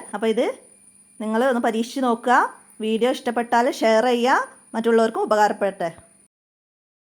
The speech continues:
ഇനി നമ്മുടെ ടാങ്ക് അധികം ഉയരത്തിലല്ലെങ്കിൽ ടാങ്കിലേക്ക് തന്നെ ഈ വെള്ളം കയറുന്നതാണ്. നമ്മൾ ജപ്പാൻ്റെ പൈപ്പ് തുറന്നത്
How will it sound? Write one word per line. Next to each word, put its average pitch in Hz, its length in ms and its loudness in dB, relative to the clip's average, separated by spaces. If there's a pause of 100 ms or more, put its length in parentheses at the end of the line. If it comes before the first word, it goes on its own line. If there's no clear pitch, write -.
(160)
ഇനി 247 120 -6 (100)
നമ്മുടെ 240 340 2
ടാങ്ക് 262 320 6
അധികം 254 300 2 (140)
ഉയരത്തിലല്ലെങ്കിൽ 247 840 2 (520)
ടാങ്കിലേക്ക് 226 580 2
തന്നെ 240 240 0 (560)
ഈ - 100 -6
വെള്ളം 240 240 2 (720)
കയറുന്നതാണ്. 226 640 4 (560)
നമ്മൾ 208 160 -4 (280)
ജപ്പാൻ്റെ 226 420 0
പൈപ്പ് 214 280 -2
തുറന്നത് 214 380 0